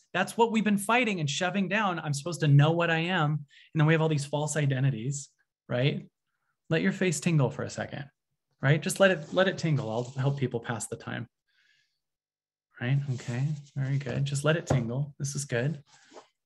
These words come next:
This will help. Deep breath in. Right? Let the tingle feel. Right?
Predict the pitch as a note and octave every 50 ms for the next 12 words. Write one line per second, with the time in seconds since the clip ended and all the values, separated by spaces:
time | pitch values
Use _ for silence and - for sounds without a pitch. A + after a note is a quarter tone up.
0 | _ _ _ _ _ _ _ _ - C3+ C#3 - A2 - G#2 G2 G#2+ - - _
1 | _ _ _ _ _ _ _ _ _ _ _ _ _ _ _ _ _ _ _ _
2 | _ _ _ _ - C3 C#3 - D3 D3 C#3+ C#3 C#3 C#3 D3 E3+ F#3+ G3+ - _
3 | _ _ _ _ - - - - - - - - - _ _ _ _ _ _ _
4 | _ _ _ _ _ _ _ _ _ _ _ _ - - - - - - - -
5 | - _ _ _ _ _ _ _ _ _ _ _ _ _ _ _ _ _ _ _
6 | _ _ _ _ _ _ _ _ _ _ _ _ _ B2+ B2+ C#3+ D#3 D3 - _
7 | D3+ E3 D#3+ - D#3 - D#3+ D#3+ D3+ D3+ C#3 C#3 - A2+ A2 A2+ C#3 D#3 D#3 _
8 | _ _ _ _ _ _ _ _ _ _ _ _ _ _ _ _ _ _ _ _
9 | _ _ _ _ _ _ _ _ _ _ _ _ _ _ _ _ _ _ _ _
10 | _ _ _ - - - - - - - - _ _ _ _ _ _ _ _ _
11 | _ _ _ _ _ _ _ _ A2 A#2 C#3+ D#3